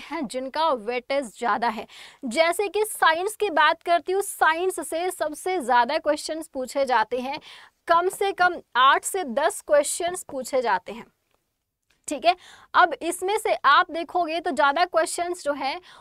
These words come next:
वो आपको ज्योग्राफी से मिलेंगे, यानी कि सबसे पहले साइंस से ज़्यादा क्वेश्चंस आते हैं, उसके बाद ज्योग्राफी से, उसके बाद हिस्ट्री और उसके बाद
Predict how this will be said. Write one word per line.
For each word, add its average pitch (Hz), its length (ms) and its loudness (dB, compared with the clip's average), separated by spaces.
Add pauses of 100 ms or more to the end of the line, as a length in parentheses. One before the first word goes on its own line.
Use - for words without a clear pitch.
वो 269 160 2
आपको 302 520 2
ज्योग्राफी 285 640 0
से 359 160 -4
मिलेंगे, 320 420 -2 (180)
यानी 285 280 -2
कि 330 100 -4
सबसे 330 400 -4
पहले 294 360 -4
साइंस 294 500 0
से 349 100 -4
ज़्यादा 269 280 0
क्वेश्चंस 302 440 -4
आते 269 280 2
हैं, - 80 -6 (320)
उसके 311 320 -2
बाद 285 340 4
ज्योग्राफी 277 560 0
से, 277 260 -2
उसके 285 400 -6
बाद 262 260 4
हिस्ट्री 269 440 -8
और 262 220 2
उसके 302 380 -6
बाद 240 300 4